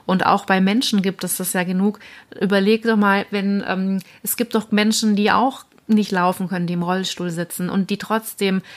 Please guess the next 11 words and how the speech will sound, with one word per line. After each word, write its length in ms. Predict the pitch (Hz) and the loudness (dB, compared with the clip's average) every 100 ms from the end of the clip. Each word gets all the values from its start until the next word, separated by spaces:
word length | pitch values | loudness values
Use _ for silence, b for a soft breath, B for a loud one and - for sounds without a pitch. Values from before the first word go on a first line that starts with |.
| B B | B B
lebensmutig 1080 | 226 226 214 - - 202 208 240 233 220 | 4 4 2 -2 -4 2 4 4 2 -4
sind 300 | - 254 262 | -2 0 2
und 120 | 208 202 | 2 2
einfach 380 | 190 208 208 | 2 0 -2
auch 320 | - 190 196 - B B | 0 0 0 -6 B B
Vorbild 640 | - - 233 294 294 202 185 | -12 0 4 4 4 0 0
sind, 280 | - 185 180 | -2 -2 -2
die 100 | 190 | -2
Sachen 300 | 226 - 240 | -2 -2 -2
erreichen, 640 | 190 180 170 170 170 175 - | -2 0 -2 -2 -4 -6 -4
die 180 | 190 | -6